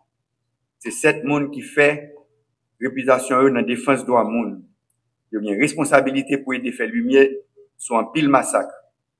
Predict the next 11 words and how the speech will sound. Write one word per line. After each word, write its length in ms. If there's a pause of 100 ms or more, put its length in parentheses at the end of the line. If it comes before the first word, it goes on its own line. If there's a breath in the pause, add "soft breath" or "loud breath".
(120)
kò 160
asasinay, 640 (720)
kidnapin, 680 (500)
avèk 240
lòt 400
zak 240
malonèt 560
ak 240
kriminèl 560
moun 240
san 240